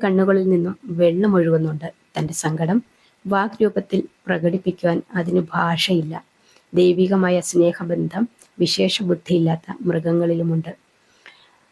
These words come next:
വേർപാടിന്റെ വേദനയോടെ ആ ധന്യാത്മാവ് തന്റെ ഏറ്റവും പ്രിയപ്പെട്ട ഹരിണത്തെ ആപാദമസ്തകം ഒന്നു നോക്കി, "ഞാൻ മരിച്ചാൽ പിന്നെ?"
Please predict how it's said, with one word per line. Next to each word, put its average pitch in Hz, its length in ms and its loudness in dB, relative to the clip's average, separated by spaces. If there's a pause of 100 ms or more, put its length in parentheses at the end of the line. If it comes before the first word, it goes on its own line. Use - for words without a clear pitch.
(200)
വേർപാടിന്റെ 220 640 0
വേദനയോടെ 190 680 2 (120)
ആ 185 200 0
ധന്യാത്മാവ് 175 920 -2 (180)
തന്റെ 170 180 0
ഏറ്റവും 175 580 2
പ്രിയപ്പെട്ട 175 560 -2
ഹരിണത്തെ 170 800 -4 (460)
ആപാദമസ്തകം 175 920 -2
ഒന്നു 175 240 2
നോക്കി, 170 460 -2 (260)
"ഞാൻ 175 300 2
മരിച്ചാൽ 175 560 -2
പിന്നെ?" 175 340 0